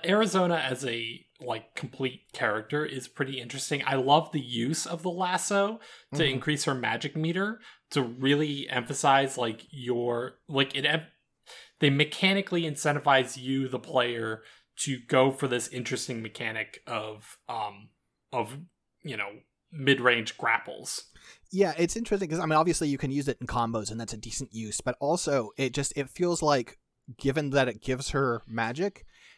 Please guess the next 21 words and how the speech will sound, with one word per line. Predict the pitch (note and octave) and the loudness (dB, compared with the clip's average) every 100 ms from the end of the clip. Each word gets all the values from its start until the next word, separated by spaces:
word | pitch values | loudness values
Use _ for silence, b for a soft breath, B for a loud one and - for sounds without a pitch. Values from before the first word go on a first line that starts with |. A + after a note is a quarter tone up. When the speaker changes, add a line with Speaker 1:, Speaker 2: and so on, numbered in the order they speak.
| b - | b 2
Speaker 2:
it | D#3 | 2
sort | - E3+ | 4 2
of | D#3 | 2
incentivizes, | C#3 D#3+ D#3+ D3 B2+ B2 A2+ A2 - - B B | 0 0 2 2 2 0 -4 -6 -10 -16 B B
I | B2+ | -6
don't | B2 | -4
know, | |
like, | A2+ C3 | -4 2
I | D#3+ | 2
find, | - G#3 F#3+ | 4 2 4
like, | D#3+ | 2
characters | - D#3 D3+ D3+ C3 | 2 2 4 2 2
like, | B2+ A2+ | 0 0
like | C3 - | -8 2
Hakumen, | F#3+ A3 D3+ A#2 E2+ - - | 6 6 4 -2 -4 -14 -8
right, | A2+ B2+ D3+ _ - | 0 2 0 _ -6
in, | C3 B2+ | -4 -2
uh, | A#2 B2+ A#2+ | 2 2 2
Speaker 1:
Mm-hmm. | A2+ | 0
Speaker 2:
in | B2+ A#2+ - | -2 -4 -2
BlazBlue, | B2+ B2+ B2 - G#2+ F#2+ | 0 2 0 -2 -6 -6